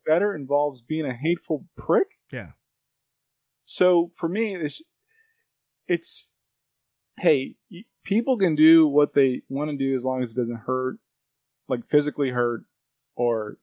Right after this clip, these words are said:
Speaker 1: put somebody in danger. You have your ideas. You can be a if you wanna be a racist, yo, you be the best racist you can be. <laughs>
Speaker 2: If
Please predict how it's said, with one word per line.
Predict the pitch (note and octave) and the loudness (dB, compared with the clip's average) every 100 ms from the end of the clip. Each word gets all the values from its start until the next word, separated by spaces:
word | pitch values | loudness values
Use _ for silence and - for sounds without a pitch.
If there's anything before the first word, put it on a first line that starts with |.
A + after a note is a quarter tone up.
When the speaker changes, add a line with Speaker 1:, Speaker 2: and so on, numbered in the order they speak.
| _ | _
Speaker 1:
put | C3+ | -4
somebody | - C3 A#2+ | -2 0 0
in | A2+ | -2
danger. | G2+ G#2+ A2+ - - _ _ _ _ _ - | -4 -8 -12 -18 -20 _ _ _ _ _ -2
You | C#3+ D3 | 0 0
have | - - F#3+ F#3 | -6 2 4 6
your | E3+ | 6
ideas. | D3 C3 A2+ - - D#3+ | 6 6 0 -4 -6 -2
You | |
can | E3+ | 2
be | G3 | 4
a | F3 - _ _ _ | 2 0 _ _ _
if | D#3+ | -2
you | A#3 | 2
wanna | A#3 | 4
be | F#3+ | 4
a | |
racist, | C#3 D#3+ F#3 G#3 F3+ _ _ _ - | 6 4 4 -2 -6 _ _ _ 0
yo, | C#3 | 2
you | E3 C4+ | 4 2
be | A#3 | 2
the | C#3+ A2+ - | -4 -8 0
best | D#3 E3 - | 0 0 -4
racist | D3 D3+ D3 - | -8 -8 -10 -12
you | D#3 | -14
can | - C3 | -12 -12
be. | A2+ | -14
<laughs> | - - - - - - - - _ _ _ _ _ _ _ _ _ _ _ - | -18 -20 -20 -20 -20 -20 -18 -18 _ _ _ _ _ _ _ _ _ _ _ -16
Speaker 2:
If | - | -8